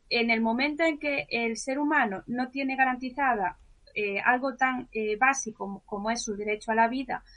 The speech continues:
bueno, también se habla de la propiedad privada, ¿no? Eh, entonces, en ese momento está justificado,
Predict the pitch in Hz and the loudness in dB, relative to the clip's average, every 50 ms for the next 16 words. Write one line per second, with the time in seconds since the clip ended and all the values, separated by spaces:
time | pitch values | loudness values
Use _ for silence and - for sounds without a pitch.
0 | - - - _ _ _ _ _ _ _ _ _ _ - - 208 240 226 208 190 | -20 -20 -20 _ _ _ _ _ _ _ _ _ _ -14 -4 2 2 2 2 2
1 | 214 202 202 208 220 233 220 220 226 220 208 208 202 190 190 - 196 185 202 190 | -4 -4 -4 -4 0 2 2 2 2 2 0 2 0 0 0 -2 -10 -6 -2 0
2 | 196 208 214 220 - - 220 226 226 247 254 240 208 202 202 208 254 311 320 - | 0 0 -2 -2 -6 -6 -4 0 2 4 4 4 4 2 0 -2 -2 -4 -4 -6
3 | _ _ _ _ _ _ _ _ _ _ _ - 277 262 254 254 254 247 247 247 | _ _ _ _ _ _ _ _ _ _ _ 2 2 4 4 4 4 4 4 4
4 | 240 240 - - 254 254 247 277 285 285 320 294 - 262 247 247 254 254 294 294 | 2 -2 -2 0 -2 0 0 0 -2 -2 -2 -4 -4 -4 -2 -2 -4 -2 0 0
5 | 285 294 294 294 311 311 294 339 330 - 294 277 - 311 302 - 302 285 - 294 | 2 2 2 2 0 -2 -2 -4 0 0 0 0 0 -4 -8 -6 -8 -8 -8 -8
6 | 294 - 302 294 302 294 339 359 359 | 0 4 6 6 6 4 0 -4 -4